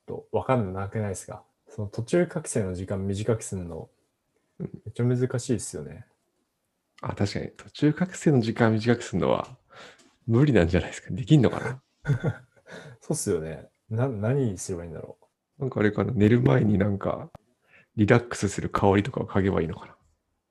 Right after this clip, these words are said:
Speaker 1: ああ。それも一つですよね、多分。<laughs> これ一時間なら、まあいいっすけど、もっと二時間とか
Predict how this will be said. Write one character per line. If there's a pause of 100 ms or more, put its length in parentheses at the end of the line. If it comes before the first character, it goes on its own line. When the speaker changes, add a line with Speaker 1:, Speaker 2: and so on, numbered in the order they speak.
(840)
Speaker 1:
あ (480)
あ。
そ
れ
も
一
つ
で
す
よ
ね、
多
分。 (1120)
<laughs>
こ
れ
一
時
間
な
ら、 (200)
ま
あ
い
い
っ
す
け
ど、
も
っ
と
二
時
間
と
か